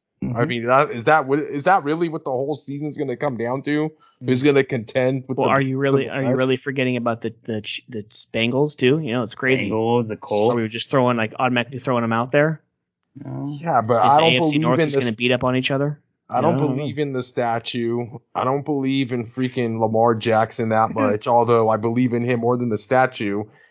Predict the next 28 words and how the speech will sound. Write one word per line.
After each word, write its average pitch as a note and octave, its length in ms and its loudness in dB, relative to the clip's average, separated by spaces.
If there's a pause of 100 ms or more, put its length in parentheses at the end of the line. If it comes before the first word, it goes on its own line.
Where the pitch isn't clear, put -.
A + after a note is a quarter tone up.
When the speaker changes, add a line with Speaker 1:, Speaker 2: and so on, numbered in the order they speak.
(120)
Speaker 2:
And C#3 180 4
I C3+ 120 6
just C3+ 260 0
think C#3+ 160 -2
Cincinnati C3 760 0
can B2 160 -6
be A#2 180 -4
a A#2 60 0
little A#2 260 -4
bit A2 180 -2
hungover. G#2+ 640 -2
But G#2+ 140 -4
yeah, B2 220 2
Cincinnati, A2+ 880 0 (500)
um, G2+ 600 2 (440)
I'll B2+ 160 4
say A#2 720 2 (400)
it B2 120 -12
could B2+ 200 0
be C3 180 2
a, A#2+ 180 2 (260)
um, G#2+ 600 4 (600)
mm, B2 720 -4 (600)
I C#3 120 2
say D#3+ 280 2
Buffalo C#3 540 2
Bills A#2 540 0 (220)
beat A#2+ 280 -6